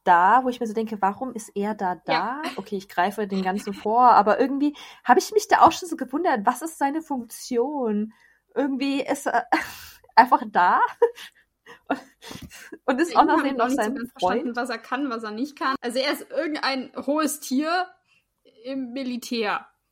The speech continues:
Speaker 1: Mhm.
Speaker 2: Aber so genau weiß
Speaker 1: Und
Speaker 2: ich
Speaker 1: irgendwie hat, muss er sich mit Stark abgeben. Und gleichzeitig kriegt er ja auch von den anderen Leuten offenbar was, äh, vorgeworfen, wenn was nicht klappt mit dem Stark. Also,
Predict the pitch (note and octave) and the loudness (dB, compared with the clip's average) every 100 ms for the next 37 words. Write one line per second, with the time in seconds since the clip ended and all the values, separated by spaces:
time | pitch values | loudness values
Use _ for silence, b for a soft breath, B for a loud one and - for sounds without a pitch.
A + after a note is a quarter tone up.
0 | _ _ _ G#3+ G3 A3+ A3+ A#3+ C4 B3 | _ _ _ -6 -2 -2 -2 -4 -6 -6
1 | G3+ G3+ G#3 F3 C4 A#3 B3 G#3 G3 A#3 | -4 -2 4 4 4 2 0 0 -2 -4
2 | A#3+ - - _ _ _ - - A3 B3 | -4 -6 -20 _ _ _ -6 -2 0 2
3 | A3 A#3+ B3 A3 - A#3 A3 A3+ G#3 - | 2 0 -2 -6 0 4 4 2 -6 -4
4 | G3 G3 G3+ A3 A3 B3 A#3 C4 B3+ B3 | -4 -2 0 0 -2 -4 -4 -8 -2 2
5 | A3+ - - A#3 A3 A3 B B B A#3+ | 4 2 0 0 0 -2 B B B 6
6 | C#4 A3+ A#3+ A#3+ B3+ A#3 B3 A3+ A3 A3 | 6 6 4 2 -2 -2 0 0 2 0
7 | - - b b b b b A3 C4 B3 | -2 -20 b b b b b 2 10 10
8 | C4 G3+ G#3 A#3+ A3 G#3+ G#3 G#3+ G#3+ - | 8 6 6 6 2 2 2 -2 -6 -2
9 | B3 B3 - G3 F#3+ _ _ _ _ - | 0 0 -2 -2 -2 _ _ _ _ -4
10 | F#3+ G3 - F3 F3 F#3+ - G3+ G3 G3 | -4 -4 -4 -2 -2 -6 -10 -8 -6 -6
11 | G3 | -8